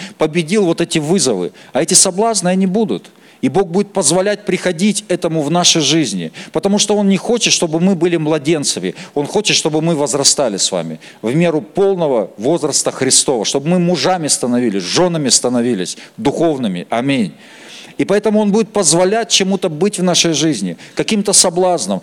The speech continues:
Кто-то смотрит и соблазняется на человека, как он мог поступить, а как вот этот мог поступить. Помните, однажды, э, Иисус говорит Петру: "Петр,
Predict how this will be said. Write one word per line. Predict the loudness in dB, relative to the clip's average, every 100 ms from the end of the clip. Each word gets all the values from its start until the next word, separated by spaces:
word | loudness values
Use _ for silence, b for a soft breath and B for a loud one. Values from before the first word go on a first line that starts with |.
| -8 B
Кто-то | -2 2 2
смотрит | 4 2 2 0
и | 2
соблазняется | 2 2 0 2 0 0 0
на | 0
человека, | 0 2 2 2 -2
как | -4 -2 0 0
он | 0
мог | 0 0
поступить, | -2 0 0 -2 -2
а | -2
как | -2 -2
вот | 0 -2
этот | -2 -2
мог | -2 -4
поступить. | -2 -2 -2 -2 -4 -4 B B B
Помните, | -2 0 0 0
однажды, | 0 0 0 -2 -4 B B
э, | 0 2 2
Иисус | 2 2 0
говорит | 0 0 0 -2
Петру: | -2 0 0
"Петр, | 0 -2 -2